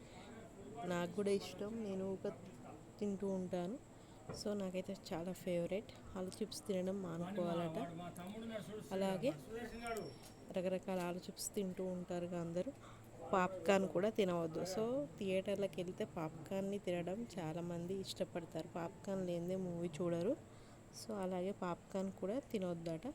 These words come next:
So, ఇవన్నీ పాటిస్తే బీపీ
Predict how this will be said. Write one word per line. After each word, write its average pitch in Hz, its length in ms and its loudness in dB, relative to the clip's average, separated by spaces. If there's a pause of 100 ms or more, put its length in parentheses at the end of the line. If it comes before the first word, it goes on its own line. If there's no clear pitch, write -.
(560)
So, 233 60 2
ఇవన్నీ 202 440 2
పాటిస్తే 196 640 2 (160)
బీపీ 196 460 2